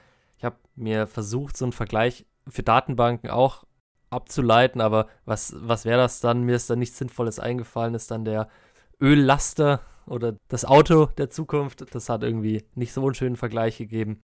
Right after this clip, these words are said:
Datenbanken aber als, als zentrale Plattform,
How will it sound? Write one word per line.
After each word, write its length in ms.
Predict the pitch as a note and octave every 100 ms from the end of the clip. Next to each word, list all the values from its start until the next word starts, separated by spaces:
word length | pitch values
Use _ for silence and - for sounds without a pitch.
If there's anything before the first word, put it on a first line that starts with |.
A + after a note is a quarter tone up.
| _ _ _ _ _
Datenbanken 580 | A#2 A#2 A#2+ G#2+ G#2+ -
aber 180 | A2 G#2
als, 280 | G2+ - - _ _ _
als 220 | A2 -
zentrale 460 | - A2 A2+ A#2+ C#3
Plattform, 600 | - B2+ - A2 G#2+